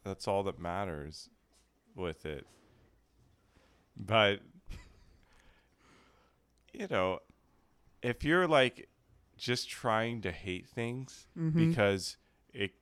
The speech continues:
Speaker 1: gets you views or because it's clickbaity, you know,
Speaker 2: I
Speaker 1: maybe you need to reevaluate
Speaker 2: totally
Speaker 1: your life.
Speaker 2: agree, Jason. That's why next week we are doing our podcast on Why Is Spider-Man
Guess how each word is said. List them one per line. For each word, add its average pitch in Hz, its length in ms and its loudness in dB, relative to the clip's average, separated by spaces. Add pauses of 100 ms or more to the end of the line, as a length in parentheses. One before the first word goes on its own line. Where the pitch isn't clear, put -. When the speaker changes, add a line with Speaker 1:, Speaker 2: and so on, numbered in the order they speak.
Speaker 1:
gets - 360 -6
you 101 120 -4
views 87 840 -6 (360)
or 85 440 -4
because 87 340 -8
it's 87 160 -10
clickbaity, 87 1000 -8 (1700)
you 165 60 0
know, 156 240 4
Speaker 2:
I - 0 -
Speaker 1:
maybe 170 280 0
you 147 80 2
need 131 120 4
to 113 60 4
reevaluate 104 520 6
Speaker 2:
totally 170 300 2
Speaker 1:
your 165 80 2
life. 147 160 0
Speaker 2:
agree, 135 280 0
Jason. 117 560 -2
That's 190 300 -2
why 135 260 4
next 139 400 -4
week 110 260 -8 (140)
we 170 180 -2
are 175 100 4
doing 135 360 2
our 127 100 0
podcast - 800 -2 (100)
on 120 300 2 (460)
Why 185 800 8
Is 120 240 0
Spider-Man 175 1400 4